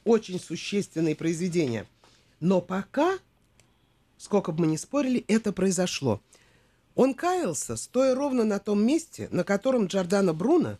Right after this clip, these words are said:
выслушивал свой смертный приговор. Вот Бруно категорически отказался покаяться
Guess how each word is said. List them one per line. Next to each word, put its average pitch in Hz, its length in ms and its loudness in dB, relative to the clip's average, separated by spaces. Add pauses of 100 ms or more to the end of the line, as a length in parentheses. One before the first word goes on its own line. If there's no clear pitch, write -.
(300)
выслушивал 254 580 0
свой 214 200 -2
смертный 220 440 0
приговор. 196 480 0 (600)
Вот 208 120 2
Бруно 339 340 2
категорически 254 880 -4
отказался 139 640 -2
покаяться - 720 -8